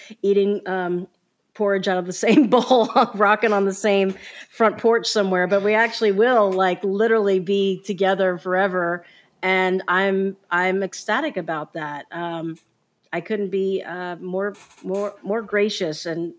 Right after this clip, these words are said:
have such gratitude to you, Randy, for,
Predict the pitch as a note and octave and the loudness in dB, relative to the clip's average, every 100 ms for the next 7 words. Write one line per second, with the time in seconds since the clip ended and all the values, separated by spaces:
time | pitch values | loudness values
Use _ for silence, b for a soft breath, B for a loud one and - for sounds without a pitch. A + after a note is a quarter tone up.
0 | - D#3+ E3+ F3 _ _ _ - - G3 | -16 -14 -14 -18 _ _ _ -14 -8 -6
1 | - F#3+ F#3 E3+ F3 E3 E3 B B B | -2 -2 -2 -4 -6 -6 -6 B B B
2 | - G#3 G3+ F#3+ F#3 F3 F3+ G3 G3 G3 | -6 0 2 4 4 0 0 0 -2 0
3 | F3 E3 | 0 -2